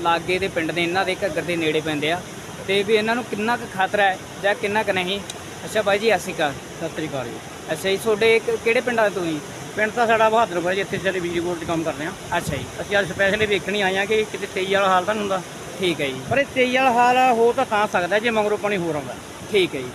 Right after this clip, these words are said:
Speaker 2: ਊਂ ਫਿਲਹਾਲ ਇਹ ਬਿਲਕੁਲ ਸਹੀ ਹੈ ਹਾਲੇ।
Speaker 1: ਵੀ ਇਹ ਸਵੇਰ ਦਾ ਚੜਿਆ ਜਾਂ ਉਤਰਿਆ,
Speaker 2: ਸਵੇਰ
Speaker 1: ਕਿੰਨਾ
Speaker 2: ਦਾ ਹਾਲ
Speaker 1: ਕੁ?
Speaker 2: ਇੱਕੋ ਥਾਂ 'ਤੇ ਖੜਿਆ ਇਹ।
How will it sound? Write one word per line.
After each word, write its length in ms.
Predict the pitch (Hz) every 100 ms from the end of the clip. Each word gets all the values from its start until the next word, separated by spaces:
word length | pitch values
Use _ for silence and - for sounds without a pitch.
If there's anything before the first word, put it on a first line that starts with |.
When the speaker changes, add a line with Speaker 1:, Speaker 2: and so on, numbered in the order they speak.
| - - -
Speaker 2:
ਊਂ 120 | 233 254
ਫਿਲਹਾਲ 440 | 240 240 254 262
ਇਹ 140 | 262
ਬਿਲਕੁਲ 320 | 247 247 285 -
ਸਹੀ 240 | 247 269
ਹੈ 60 | 214
ਹਾਲੇ। 180 | 160 147 - 175
Speaker 1:
ਵੀ 120 | 277
ਇਹ 100 | 294
ਸਵੇਰ 380 | 294 220 226 220
ਦਾ 160 | 240
ਚੜਿਆ 560 | 247 233 220 254 262 254
ਜਾਂ 180 | 220 254
ਉਤਰਿਆ, 340 | 233 254 262
Speaker 2:
ਸਵੇਰ 160 | 247 254
Speaker 1:
ਕਿੰਨਾ 160 | 254
Speaker 2:
ਦਾ 100 | 269
ਹਾਲ 100 | 269
Speaker 1:
ਕੁ? 60 | 277
Speaker 2:
ਇੱਕੋ 200 | 269 277
ਥਾਂ 160 | 247 247
'ਤੇ 100 | 220
ਖੜਿਆ 200 | 185
ਇਹ। 120 | 180